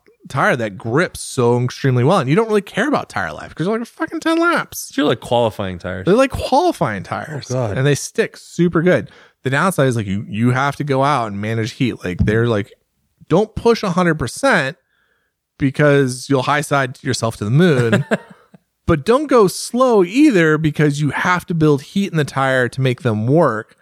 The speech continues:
Speaker 1: So, like, you have to go out on your first lap at, like, eighty percent and then
Speaker 2: Jeez.
Speaker 1: build up from there,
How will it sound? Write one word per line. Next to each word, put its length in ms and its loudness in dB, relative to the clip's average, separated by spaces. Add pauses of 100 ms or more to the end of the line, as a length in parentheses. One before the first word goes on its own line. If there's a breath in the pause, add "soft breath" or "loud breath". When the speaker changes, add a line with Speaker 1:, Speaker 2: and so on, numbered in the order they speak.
(320 soft breath)
Speaker 1:
So, 160 0
like, 100 0
you 80 4
have 80 0
to 80 -2
go 260 4
out 280 2
on 120 -6
your 120 -2
first 320 -2
lap 240 -2
at, 80 -8
like, 240 -14
eighty 220 -2
percent 500 -4 (160)
and 100 -8 (100)
then 180 2
Speaker 2:
Jeez. 40 -4
Speaker 1:
build 220 2
up 120 -4
from 200 -8
there, 340 -4